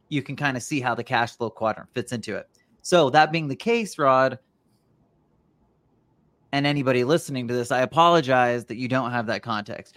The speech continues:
But here's the deal. The good news is it's still on brand, and I'm all about mindset.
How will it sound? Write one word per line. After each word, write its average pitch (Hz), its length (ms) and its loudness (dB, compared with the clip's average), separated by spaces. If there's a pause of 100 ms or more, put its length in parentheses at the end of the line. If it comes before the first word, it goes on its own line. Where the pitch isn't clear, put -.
(220)
But 135 100 -2
here's 214 220 0
the 180 80 -4
deal. 104 320 0
The - 80 -16
good 190 160 6
news 202 220 0
is 165 300 2 (640)
it's 151 160 -2
still 185 220 2
on 180 220 2
brand, 135 480 -2 (640)
and 123 160 -6 (100)
I'm 165 240 2
all 156 160 6
about 135 320 6
mindset. 185 760 -2